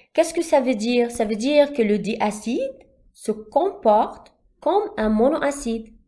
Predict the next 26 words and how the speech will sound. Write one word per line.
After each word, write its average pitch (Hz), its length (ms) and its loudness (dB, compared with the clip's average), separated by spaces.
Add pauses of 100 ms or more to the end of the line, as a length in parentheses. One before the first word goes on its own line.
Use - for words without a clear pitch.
(240)
On 208 100 2
néglige 214 580 0
la 208 220 2
deuxième 277 540 0
acidité. 247 720 -4 (1160)
Comme 349 160 4
il 349 60 2
se - 100 -6
comporte 294 460 4
comme 247 180 0
un 240 80 2
monoacide, 226 960 2 (160)
on 208 120 2
doit 226 200 6
vérifier 220 920 0
que 208 80 -8
sa 208 180 -2
concentration 214 1080 -4 (200)
est 190 80 -4
supérieure 214 640 -2
ou 202 40 0
égale 190 480 2
à 180 60 -2
cent 185 200 -4
fois 175 240 -4
Ka. 208 540 -2